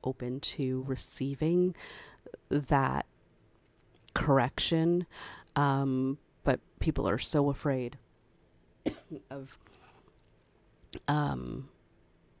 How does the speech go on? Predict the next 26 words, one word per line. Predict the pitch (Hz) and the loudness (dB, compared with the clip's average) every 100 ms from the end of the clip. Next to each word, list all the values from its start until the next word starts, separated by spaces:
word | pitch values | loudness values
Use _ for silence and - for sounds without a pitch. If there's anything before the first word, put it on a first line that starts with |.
| _ _ _ _ _ _ - | _ _ _ _ _ _ -2
you | 135 | 0
know, | 120 120 _ | 0 -2 _
being | 151 143 139 | 2 4 2
racist | 131 135 135 - - - - - | 2 0 0 -2 -2 -4 -6 -8
that | 135 | -8
they | - 135 | -4 -2
don't | 147 135 | -2 -2
wanna | 135 127 | -2 -4
hear | 131 - 139 120 | -6 -6 -4 -4
it. | 123 - | -4 -4
They | 123 | -2
don't | 127 - | -2 0
wanna | 135 - | -2 -2
even | 131 135 | -2 -4
be | 131 - - | -4 -6 -4
associated | - - - 208 - 156 135 127 - | -6 -4 2 2 2 -2 -2 -2 -2
with | 127 131 | -2 -2
it. | 131 - - - - - - _ _ _ _ _ _ _ _ - - - | -4 -4 -16 -20 -18 -20 -20 _ _ _ _ _ _ _ _ -6 -4 0
And | 147 143 | 0 2
so | - 139 127 - | 2 2 2 0
I | 135 | -4
think | 131 123 135 | -2 -2 -2
it's | 127 - | -6 -6
something | 135 - 139 | -6 -4 -4
that, | 135 131 127 - - | -2 -2 -4 -6 -10
um, | 139 139 131 117 110 135 | -8 -6 -6 -6 -8 -10